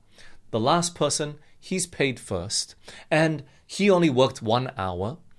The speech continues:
and he got one penny. He got a day's wage. So if you're that first person, you're thinking, "Oh, definitely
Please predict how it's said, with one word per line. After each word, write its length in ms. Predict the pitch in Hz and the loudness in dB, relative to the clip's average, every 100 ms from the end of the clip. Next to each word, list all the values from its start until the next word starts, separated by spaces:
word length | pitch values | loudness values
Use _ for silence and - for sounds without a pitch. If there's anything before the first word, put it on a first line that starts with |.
| - - | -20 -6
and 160 | 160 165 | -2 -2
he 160 | 220 214 | -2 -2
got 300 | 139 143 - - - _ - | -2 -4 -8 -20 -20 _ -18
one 320 | - 139 180 170 | -2 2 2 4
penny. 420 | 220 240 95 76 - - - - | 4 4 0 -6 -20 -20 -20 -4
He 140 | 226 | 2
got 160 | 180 185 | 4 4
a 60 | |
day's 540 | 123 135 117 123 135 - | 2 2 4 4 -2 -4
wage. 640 | 156 196 269 139 - - - - | 0 2 2 -2 -6 -14 -18 -12
So 200 | - 196 | 4 6
if 200 | 185 151 | 8 6
you're 160 | 160 233 | 6 4
that 240 | 196 127 | 4 4
first 320 | - 285 - | 4 6 6
person, 260 | - 127 139 | 2 2 2
you're 100 | 143 | -4
thinking, 320 | 156 127 104 110 | -4 -6 -8 -8
"Oh, 240 | 123 - _ _ _ _ _ _ _ _ 117 | -10 -10 _ _ _ _ _ _ _ _ -2
definitely 600 | 139 170 139 101 95 | 0 0 -2 -4 -4